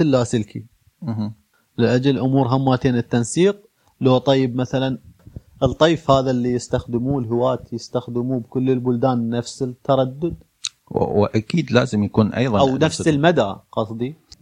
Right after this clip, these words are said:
Speaker 2: لا، أنت يوم تريد تتصل ويا شخص
Speaker 1: لازم.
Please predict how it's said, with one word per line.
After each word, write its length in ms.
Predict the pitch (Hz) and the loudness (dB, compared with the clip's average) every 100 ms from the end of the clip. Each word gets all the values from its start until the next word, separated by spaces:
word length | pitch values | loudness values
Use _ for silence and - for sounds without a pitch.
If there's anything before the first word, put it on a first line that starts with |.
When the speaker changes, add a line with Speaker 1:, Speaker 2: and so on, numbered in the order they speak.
| - | -8
Speaker 2:
لا، 120 | 147 160 | -2 0
أنت 120 | 151 | 2
يوم 220 | 131 127 | 2 2
تريد 220 | 120 135 | 0 -2
تتصل 440 | - 147 139 - 127 | -2 -2 -2 0 0
ويا 140 | 120 | 0
شخص 560 | 117 123 135 - - - _ - | -2 -2 -2 -2 -14 -20 _ -8
Speaker 1:
لازم. 440 | 147 131 120 151 | -4 -4 -4 -8